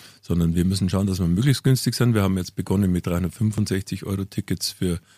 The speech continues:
bestimmte Gruppen und der Plan, natürlich ein dreihundertfünfundsechzig Euro Ticket für alle einzuführen, ist immer noch im Kopf. Das kostet halt richtig viel Geld. Da reden wir von dicken dreistelligen Millionenbeträgen, die der Stadt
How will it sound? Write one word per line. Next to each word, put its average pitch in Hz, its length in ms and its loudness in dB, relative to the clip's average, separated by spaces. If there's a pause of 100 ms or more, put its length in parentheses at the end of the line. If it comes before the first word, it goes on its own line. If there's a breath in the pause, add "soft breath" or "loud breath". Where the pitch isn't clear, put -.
bestimmte 95 420 2
Gruppen 143 440 4 (420 loud breath)
und 95 160 0
der 87 80 4
Plan, 90 380 2
natürlich 104 340 2
ein 95 140 2
dreihundertfünfundsechzig 98 920 0
Euro 101 200 -2
Ticket - 320 -6
für - 100 0
alle 131 220 6
einzuführen, 98 500 2
ist - 100 -4
immer 120 200 2
noch 98 120 2
im 90 120 0
Kopf. - 340 -4 (560 soft breath)
Das - 140 -4
kostet - 240 -4
halt 90 140 2
richtig 98 280 -2
viel 87 160 -2
Geld. 110 300 0
Da 95 60 2
reden 87 220 0
wir 85 120 -2
von 85 240 -2
dicken 113 260 0
dreistelligen 95 540 2
Millionenbeträgen, 107 720 4
die 98 120 0
der 92 120 0
Stadt - 380 -2